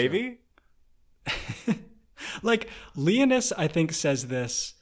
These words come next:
Speaker 2: uh, or at least, uh, there's a couple times where Scorio and Leonci are, like, really pushing themselves, and Leonis comes along, but he's like, "Ah, man, I guess I'll come, but I kinda wanna just chill."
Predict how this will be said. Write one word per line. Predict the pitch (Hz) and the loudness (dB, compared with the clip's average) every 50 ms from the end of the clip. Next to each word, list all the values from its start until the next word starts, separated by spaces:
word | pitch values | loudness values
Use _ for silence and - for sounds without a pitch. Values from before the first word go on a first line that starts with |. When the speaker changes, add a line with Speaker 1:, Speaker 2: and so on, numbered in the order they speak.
| _ _ _ _ _ _ _ _ _ - | _ _ _ _ _ _ _ _ _ -4
Speaker 2:
uh, | 123 120 117 113 110 110 107 104 104 107 110 - - _ _ _ _ _ - - - _ _ _ _ _ _ - | -2 -2 -2 -2 -2 -4 -4 -6 -6 -8 -10 -12 -14 _ _ _ _ _ -20 -20 -20 _ _ _ _ _ _ -4
or | 165 147 143 | 0 0 2
at | 139 139 | 2 2
least, | 139 135 123 113 - - - - - _ _ - - - _ _ _ _ _ _ - | 2 0 0 0 -4 -6 -8 -12 -18 _ _ -20 -20 -20 _ _ _ _ _ _ -8
uh, | 147 139 - | -8 -6 -2
there's | 147 135 123 | -2 -2 -2
a | 131 131 | -2 -2
couple | - 156 - 156 | -4 -2 -2 -4
times | - - 143 131 131 131 123 120 - - - - | -2 -2 -2 -2 0 -2 -2 -4 -4 -6 -8 -8
where | 120 117 117 113 113 110 107 104 101 107 - | -6 -6 -4 -4 -4 -4 -4 -6 -8 -8 -8
Scorio | - - - - 156 147 151 147 143 139 139 135 131 131 139 - - | -8 -8 -4 0 0 2 2 2 2 2 2 2 0 0 -2 -4 -6
and | - 113 110 107 104 104 | -6 -6 -4 -4 -4 -6
Leonci | 101 107 120 139 151 147 - - 151 143 135 | -4 -4 -2 -2 -2 -2 -2 -2 0 0 -2
are, | 120 | -2
like, | 101 101 - - | -4 -8 -10 -10
really | 110 104 101 | -10 -10 -10
pushing | - - - 160 165 147 | -10 -8 -6 -4 -4 -2
themselves, | 143 135 139 - 147 135 139 131 127 - - - _ _ - - _ | -2 -4 -4 -4 -4 -4 -4 -4 -4 -6 -8 -10 _ _ -20 -20 _
and | - 113 | -8 -6
Leonis | 113 120 120 113 107 - | -6 -4 -4 -4 -6 -6
comes | - 120 107 - | -6 -6 -6 -6
along, | 113 113 117 117 120 120 113 | -6 -6 -6 -6 -6 -6 -6
but | 107 92 | -6 -8
he's | 110 101 - | -8 -6 -6
like, | 110 107 101 101 - - - | -6 -8 -8 -8 -10 -10 -10
"Ah, | - - 123 113 98 95 - | -10 -10 -10 -10 -12 -14 -12
man, | 120 113 107 98 92 92 - _ - - - - _ _ _ _ _ _ | -12 -10 -10 -12 -14 -18 -20 _ -20 -20 -20 -20 _ _ _ _ _ _
I | - 123 | -12 -4
guess | 123 202 220 214 - | -2 0 2 2 2
I'll | 160 139 | 0 0
come, | 135 - - 143 139 131 120 117 107 | -2 -2 0 0 0 2 0 -2 -4
but | 95 104 | -6 -6
I | 107 113 | -8 -8
kinda | - - 220 240 202 | -8 -6 -4 -4 -4
wanna | 131 104 104 107 | -4 -6 -8 -10
just | 101 - 104 - - | -10 -8 -8 -6 -4
chill." | - - - - 143 131 110 98 98 - - - | -4 -4 -4 -4 -6 -8 -8 -10 -12 -16 -20 -20